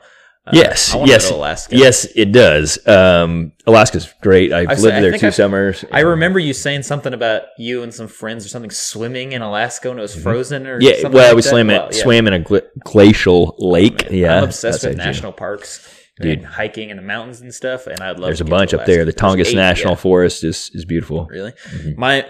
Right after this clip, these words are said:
Speaker 1: the most beautiful place I've ever been, uh, Grand Teton National Park
Speaker 2: Yeah.
Speaker 1: in Wyoming. Have you been there?
Speaker 2: Yeah, I have
Speaker 1: Uh,
Speaker 2: twice.
Speaker 1: oh, w-,
Speaker 2: Maybe
Speaker 1: it,
Speaker 2: three times.
Speaker 1: it's, I, if I could afford it, I would live in Jackson. I would, uh, that place is,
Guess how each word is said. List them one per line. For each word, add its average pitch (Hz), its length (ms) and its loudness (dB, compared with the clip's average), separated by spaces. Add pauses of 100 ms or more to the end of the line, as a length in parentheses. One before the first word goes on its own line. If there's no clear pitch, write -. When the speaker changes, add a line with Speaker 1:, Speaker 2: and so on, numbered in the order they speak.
Speaker 1:
the 117 80 -10
most 131 240 -2
beautiful 135 240 -4
place 113 260 -4
I've 92 120 -6
ever 107 200 -4
been, 98 480 -8 (160)
uh, 85 220 -8
Grand 107 380 -6
Teton 110 420 -12
National 104 320 -12
Park 92 180 -2
Speaker 2:
Yeah. - 60 -10
Speaker 1:
in 104 60 -12
Wyoming. 107 280 -12
Have 113 140 -8
you 110 60 -8
been 113 180 -12
there? 131 180 -4
Speaker 2:
Yeah, 82 80 6
I - 40 0
have 85 240 2
Speaker 1:
Uh, - 20 -20
Speaker 2:
twice. 80 420 -4 (120)
Speaker 1:
oh, 101 180 -4
w-, 92 200 -12
Speaker 2:
Maybe 98 180 0
Speaker 1:
it, 104 40 -4
Speaker 2:
three 98 160 2
times. 69 400 -6 (140)
Speaker 1:
it's, 147 340 -2
I, 127 300 0 (400)
if 104 140 -14
I 98 80 -4
could - 320 -12
afford 165 380 0
it, 180 100 0
I 107 80 0
would 95 140 -6
live 131 640 -4
in 123 200 -10
Jackson. 127 680 -6
I 107 120 -8
would, 98 180 -12 (100)
uh, 87 360 -8
that 98 180 -8
place 87 260 -10
is, - 180 -20